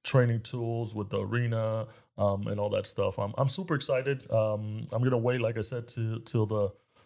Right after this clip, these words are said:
uh, P C demo comes out and then get my hands on it and see, see all that stuff that they offer, 'cause these weren't things that were available for the beta that we tried. So it's gonna be a good new experience. Uh, what about you? What are your thoughts?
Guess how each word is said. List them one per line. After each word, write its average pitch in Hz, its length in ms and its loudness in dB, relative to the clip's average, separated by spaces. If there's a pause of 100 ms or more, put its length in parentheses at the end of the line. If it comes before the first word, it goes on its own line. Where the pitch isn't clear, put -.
(180)
uh, 101 220 6
P 127 180 2
C 120 160 -4
demo 120 260 4
comes 120 240 -4
out 143 260 -2
and 120 120 0
then 117 200 -2 (200)
get 117 120 4
my 110 100 2
hands 151 220 0
on 98 140 0
it 98 60 -4
and 98 100 -8
see, 104 380 -4
see 107 400 -4
all 104 180 6
that 104 220 -2
stuff 107 240 -4
that 107 120 -6
they 104 100 -2
offer, 104 280 0
'cause 104 420 -6 (120)
these 127 220 4
weren't 143 260 2
things 131 200 0
that 123 120 4
were 117 140 2
available 110 600 -2 (360)
for 117 180 8
the 104 460 4 (380)
beta 113 220 4
that 104 140 0
we 123 160 0
tried. 101 400 2 (180)
So - 160 -10
it's 101 100 -10
gonna 107 140 -2
be 104 180 0
a 98 40 -2
good 104 300 -4
new 110 240 -2
experience. 107 580 -6 (420)
Uh, 107 280 6
what 110 140 -2
about 110 180 -2
you? 120 140 -2
What 107 140 -4
are 107 60 -4
your 110 140 -4
thoughts? - 400 -6